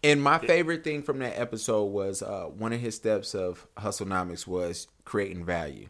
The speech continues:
Speaker 2: Yeah.
Speaker 1: And I think no matter what you're doing, no matter, you know, if you're listening to this pod, especially if you're an entrepreneur, that's one thing you have to do. Um,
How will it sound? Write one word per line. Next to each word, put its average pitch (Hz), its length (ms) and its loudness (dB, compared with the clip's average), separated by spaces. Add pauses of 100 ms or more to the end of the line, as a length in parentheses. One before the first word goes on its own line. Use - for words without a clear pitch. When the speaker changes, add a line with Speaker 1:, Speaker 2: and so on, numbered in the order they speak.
Speaker 2:
Yeah. 90 280 -2
Speaker 1:
And 101 100 2
I 110 80 4
think 120 320 -2
no 117 160 2
matter 123 300 4
what 113 340 2
you're 113 120 2
doing, 104 480 0
no 104 120 0
matter, 104 340 2 (160)
you 113 120 -4
know, 98 100 -2
if 92 140 -4
you're 123 100 0
listening 123 360 2
to 110 120 -4
this 95 140 -2
pod, 90 240 0
especially 110 400 0
if 87 100 -10
you're 90 140 0
an 82 60 -4
entrepreneur, 92 580 -2 (560)
that's 107 280 6
one 110 260 2
thing 104 220 -4
you 101 180 -4
have 90 420 -8
to 87 120 -10
do. 78 280 -8 (400)
Um, 82 400 -6